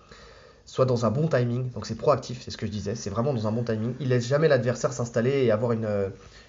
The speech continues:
il, en fait, il, il... ne cherche pas à, à réagir dans une position contraignante. Il est toujours dans une réaction avant. C'est vraiment ça. C'est toujours de,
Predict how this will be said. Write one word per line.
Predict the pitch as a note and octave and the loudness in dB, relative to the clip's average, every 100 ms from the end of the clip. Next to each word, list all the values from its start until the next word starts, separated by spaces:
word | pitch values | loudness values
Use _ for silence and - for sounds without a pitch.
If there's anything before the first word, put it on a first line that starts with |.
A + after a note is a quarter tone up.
| - | -12
il, | D3+ D3 G3 | -6 -4 -2
en | - | 0
fait, | F#3 D3+ | 0 -2
il, | C3+ | -4
il... | C#3+ | 0
ne | D3 | 0
cherche | C#3+ D#3 | 2 2
pas | - E3 C#3 | 6 8 6
à, | B2 A2+ | 4 2
à | |
réagir | B2 D3+ C3+ C3 F3 | 6 6 6 2 2
dans | C3 | 0
une | A#2 A#2 | -2 -4
position | - B2+ A#2 D3 | -2 -2 -2 -4
contraignante. | C3 A2+ A#2 G#2 G2+ - - - _ _ _ _ _ - - | -4 -4 -4 -4 -8 -18 -20 -20 _ _ _ _ _ -20 -8
Il | C#3 | -4
est | C#3 | -2
toujours | C3+ F3+ E3 F3+ F#3+ - - - | 0 2 4 4 2 -4 -20 -4
dans | A#2+ B2 | 0 2
une | C3+ | 4
réaction | C3 C3 - D#3+ - | 4 4 0 -4 0
avant. | B2 A#2 - - - - _ _ _ _ - | 0 0 -6 -16 -20 -20 _ _ _ _ -6
C'est | A#2+ | 0
vraiment | B2 D3 | 2 2
ça. | C3+ G#2+ A2 | 0 -4 -4
C'est | A#2 | -10
toujours | A2+ D#3 D3+ F3+ F3 | -6 -4 0 2 4
de, | B2 A2+ | 4 4